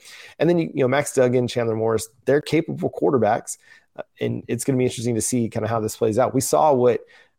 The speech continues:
uh, Sonny Dykes did with, uh, Tanner Mordecai this past season at S M U.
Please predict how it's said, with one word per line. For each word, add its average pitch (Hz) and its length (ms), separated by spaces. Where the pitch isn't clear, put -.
uh, 120 100
Sonny 120 300
Dykes 113 300
did 110 120
with, 107 380
uh, - 160
Tanner 131 260
Mordecai 117 440
this 101 160
past 107 380
season 107 320
at 95 200
S 104 160
M 98 120
U. 117 280